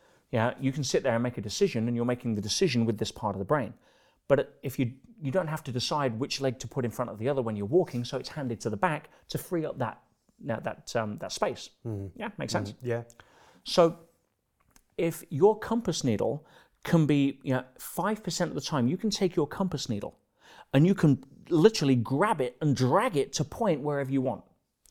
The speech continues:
Speaker 1: I'm gonna focus on gratitude right now. I'm gonna think of a thing, you know, something on my gratitude list. Or I'm gonna, uh, pull my compass needle over here because everybody's freaking out and we need to figure out what to do. That's the five percent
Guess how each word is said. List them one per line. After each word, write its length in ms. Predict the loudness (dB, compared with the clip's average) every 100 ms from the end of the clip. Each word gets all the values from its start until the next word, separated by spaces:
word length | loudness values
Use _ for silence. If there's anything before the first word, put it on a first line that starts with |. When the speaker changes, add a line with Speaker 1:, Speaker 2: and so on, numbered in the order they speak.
| _ _ _ -4
Speaker 1:
I'm 160 | 0 0
gonna 160 | 0
focus 440 | 0 0 0 -2 -2
on 300 | -2 -2 -6 -10 _ _ _ _ -6
gratitude 560 | -2 -2 -2 -4 -6 -6 -6
right 200 | -4 -4
now. 240 | -6 -8 -4
I'm 140 | -2
gonna 140 | -2 -4
think 300 | -4 -6 -4
of 100 | -6
a 40 |
thing, 300 | -4 -6 -6 -10 -20 -6
you 120 | -4
know, 80 | -4
something 340 | -4 -4 -4
on 80 | -2
my 100 | -2
gratitude 440 | -2 -2 -4 -8 -8
list. 300 | -8 -12 -16 _ _ -4 4
Or 200 | 4 4
I'm 140 | 0 2
gonna, 220 | 4 2 0
uh, 260 | 0 0 0 -6 -2
pull 120 | 2
my 120 | 2
compass 360 | 2 0 0 0
needle 240 | 0 0 4
over 240 | 4 4
here 320 | 2 4 4 0 -18 -8
because 260 | -2 2 4
everybody's 340 | 2 0 -4
freaking 400 | -4 -4 -2 0
out 120 | 0
and 80 | 2
we 60 | 2
need 160 | 2
to 100 | -2
figure 240 | -2 2 2
out 100 | 2
what 160 | 0 0
to 100 | -2
do. 160 | -2 -4 _ _ _ _ _ _ -20 -20 -20 -20 _ _ _ -2
That's 360 | 0 0 -6
the 100 | -10
five 360 | -6 -4 -6 -6
percent 380 | -8 -4 -6